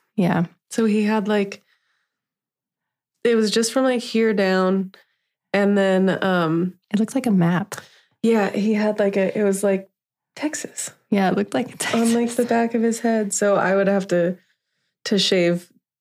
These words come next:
Speaker 2: Texas <laughs> off.
Speaker 1: Yeah.
Speaker 2: So that it looked more, like, intentional.
Speaker 1: And I think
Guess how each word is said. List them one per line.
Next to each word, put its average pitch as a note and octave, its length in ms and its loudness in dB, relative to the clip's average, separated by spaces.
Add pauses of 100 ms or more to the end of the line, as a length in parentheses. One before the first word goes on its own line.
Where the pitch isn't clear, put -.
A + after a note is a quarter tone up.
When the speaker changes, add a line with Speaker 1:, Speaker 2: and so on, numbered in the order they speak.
(140)
Speaker 2:
Texas - 420 -4
<laughs> - 0 -
off. - 340 -8 (280)
Speaker 1:
Yeah. G#3 200 -2 (160)
Speaker 2:
So B3 200 0
that G#3+ 160 2
it F3 160 2
looked F#3 380 -4
more, F3+ 300 -2
like, F#3 200 -6
intentional. G3 680 -6 (540)
Speaker 1:
And G#3 180 0
I G3+ 80 0
think G#3+ 320 -2